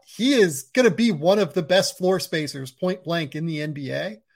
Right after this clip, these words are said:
And I'm glad you brought up the defense, because that's the thing that I always loved about him.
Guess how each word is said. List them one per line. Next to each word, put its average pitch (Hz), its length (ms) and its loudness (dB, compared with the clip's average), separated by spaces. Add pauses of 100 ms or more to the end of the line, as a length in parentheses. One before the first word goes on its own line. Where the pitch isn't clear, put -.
(1120)
And 202 160 4
I'm 160 180 0
glad 185 440 4
you 214 80 -4
brought 185 240 -2
up 185 100 -8
the 135 80 -10
defense, 160 600 -6
because 143 320 -10
that's 214 240 -4
the 330 100 -6
thing 277 220 -4
that 180 100 0
I 156 120 0
always 165 300 0
loved 131 280 -12
about 180 320 -8
him. 202 220 -12